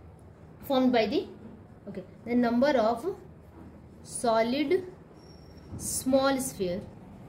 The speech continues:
equals, equals क्या करेंगे, बस divide कर देंगे, four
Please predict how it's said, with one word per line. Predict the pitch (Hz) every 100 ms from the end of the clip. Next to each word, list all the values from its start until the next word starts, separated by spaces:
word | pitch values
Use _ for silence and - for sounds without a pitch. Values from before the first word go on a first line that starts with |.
| - - - - - - - - - - - - - - - - - - - - - - - - - - - -
equals, | 254 220 170 - - - - - - -
equals | 285 262 294 339 - - -
क्या | 277 277
करेंगे, | 285 294 311
बस | 254 262
divide | 269 240 240
कर | 247
देंगे, | 269 285 294
four | 269